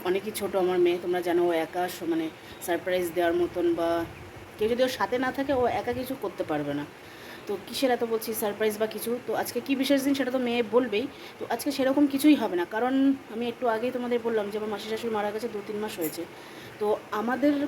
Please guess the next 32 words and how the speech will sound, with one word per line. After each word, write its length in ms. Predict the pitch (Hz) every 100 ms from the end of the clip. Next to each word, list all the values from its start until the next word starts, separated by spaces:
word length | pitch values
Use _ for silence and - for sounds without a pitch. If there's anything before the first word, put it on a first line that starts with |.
| -
কাল 220 | 254 247
অছুজ 280 | 269 269 285 269
না, 240 | 254 220 214
কিন্তু 640 | 226 - - 214 - 269
আমার 300 | 226 233 247 -
এই 140 | 196 226
বাড়িতে 300 | 233 269 285
কাল 240 | 277 185
অছুজ। 260 | 160 - 160 - - - -
যেহেতু 280 | 240 240 262
এটা 220 | 240 233
আমার 160 | 233 233
মামা 260 | 196 196
শ্বশুরবাড়ি, 480 | 214 214 226 202 175
আমরা 180 | 175 196
মামা 200 | 190 170
শ্বশুরবাড়িতেই 580 | 190 196 196 202 208 240 240
থাকি, 260 | 185 - - - - - - 180
সেটা 220 | 196 202
আমি 200 | 196 202
অনেক 240 | 190 202
আগেই, 480 | 196 175 190 190 202 202 -
উম, 520 | 190 185 180 175 175
তোমাদের 280 | 185 190 202
বলেছি। 300 | 190 208 202 170
যারা 180 | 175 214
হয়তো 280 | 247 247
নতুন, 320 | 269 262 247 262
তারা 160 | 240 240
হয়তো 260 | 240 240
জানো 280 | 226 196 226
না, 160 | 214